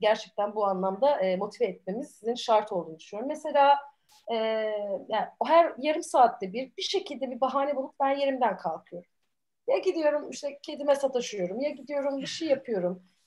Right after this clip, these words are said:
Ya ne olursa olsun, ya gidiyorum banyoyu temizliyorum. Neyse yani gerçekten o on on beş dakika verdiğim molada,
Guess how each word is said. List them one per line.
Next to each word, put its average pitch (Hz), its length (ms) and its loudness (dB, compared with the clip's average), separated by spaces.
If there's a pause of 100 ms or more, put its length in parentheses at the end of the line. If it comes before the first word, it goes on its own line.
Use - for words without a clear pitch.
(120)
Ya 311 120 -2
ne 466 260 6
olursa 240 340 2
olsun, 180 280 -2
ya 349 100 0
gidiyorum 320 500 -4
banyoyu 320 380 2
temizliyorum. 190 560 -6
Neyse 359 300 -2
yani 175 280 -2
gerçekten 262 600 -2
o - 80 0
on 302 240 2
on 339 180 -2
beş 311 220 -4
dakika 285 240 -2
verdiğim 277 380 2
molada, 269 540 2